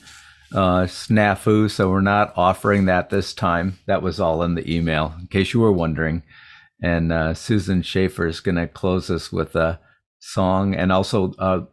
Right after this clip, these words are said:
the recordings will be available for this. We'll send an email out to the group, uh, once they're set up, and I believe Doctor Gusher will provide his notes that we can in-, include, um, on the, uh, website at a two blue dot org,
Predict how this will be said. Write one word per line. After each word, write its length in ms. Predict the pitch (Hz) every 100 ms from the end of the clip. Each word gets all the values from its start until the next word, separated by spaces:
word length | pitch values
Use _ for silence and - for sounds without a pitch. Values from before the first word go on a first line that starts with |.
| _
the 280 | 98 95 101
recordings 680 | 101 101 131 123 101 90 -
will 220 | 101 101
be 340 | 90 98 90 -
available 680 | 90 80 92 90 87 82 80
for 180 | -
this. 420 | 78 85 80 - - -
We'll 160 | 85
send 260 | - 101 90
an 120 | 92
email 380 | 92 90 87 87
out 220 | 85 87
to 80 | 92
the 120 | 87
group, 360 | 90 98 98 95 - - - - - -
uh, 260 | 82 80 78
once 340 | 87 90 90
they're 280 | - 87 85
set 280 | - - 87
up, 340 | 92 101 - _ 87
and 100 | 87
I 80 |
believe 840 | 85 98 95 98 127 151 120 92 -
Doctor 320 | 90 95 98
Gusher 360 | 104 90 -
will 120 | 95 85
provide 440 | 95 90 92 92
his 200 | 92 85
notes 580 | 90 92 - - - - _ _ _ _ _ _ _ -
that 80 |
we 140 | 92 95
can 240 | 104 95
in-, 140 | 95 -
include, 600 | 101 90 107 101 98 - -
um, 440 | 90 85 85 87 - -
on 260 | 87 90
the, 240 | 90 85 85
uh, 220 | 82 82
website 640 | - 95 90 87 85 -
at 100 | 87
a 140 | 87 90
two 180 | -
blue 220 | 85 90 82
dot 200 | 82 82
org, 320 | 85 82